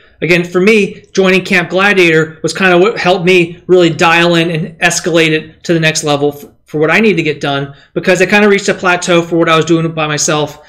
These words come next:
and having both a coach, more organized workouts, a time and place to be where there's accountability and encouragement were really what I needed to finish out this process. And I think now with just a few weeks left,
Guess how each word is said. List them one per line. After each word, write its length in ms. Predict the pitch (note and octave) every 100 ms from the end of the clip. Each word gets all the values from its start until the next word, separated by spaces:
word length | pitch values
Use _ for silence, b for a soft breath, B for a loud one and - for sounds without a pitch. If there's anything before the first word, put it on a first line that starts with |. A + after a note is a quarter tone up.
| B
and 180 | E3+ E3
having 500 | E3 E3+ E3+ F3+ - _ _
both 180 | F3 E3
a 60 | E3+
coach, 500 | - A3 A3 - - B B -
more 200 | E3 E3+
organized 520 | F3+ F#3+ G#3 F#3 E3+
workouts, 680 | E3+ E3+ F3 E3 E3+ - b b
a 80 | D3
time 320 | - G3+ A3
and 100 | A3
place 260 | G#3 G3+ F#3+
to 80 | E3+
be 420 | F3 F3 E3+ B B
where 80 | E3+
there's 160 | D#3+ D#3
accountability 880 | - F#3+ F#3+ E3 F3+ F#3 F3+ F3+ F#3
and 120 | D#3
encouragement 720 | D3+ G3 F3+ F3 F3+ F3 G#3+ B B
were 340 | E3+ E3+ G3+ -
really 300 | F3 F#3 G3
what 160 | F3 E3
I 140 | D#3+
needed 480 | F3 E3 D#3+ D3 - -
to 80 | E3
finish 340 | F3+ D#3+ D#3+
out 260 | C#3+ C#3+ D#3
this 140 | D3
process. 500 | - A3+ G3+ C3 -
And 120 | D#3+
I 40 | D#3
think 380 | F#3+ F3+ F3+ B B
now 320 | - D#3+ E3 E3+
with 380 | F#3+ E3+ E3+
just 180 | - D#3+
a 40 | E3
few 200 | F#3 F3+
weeks 260 | E3+ E3
left, 380 | E3+ F3+ F#3 -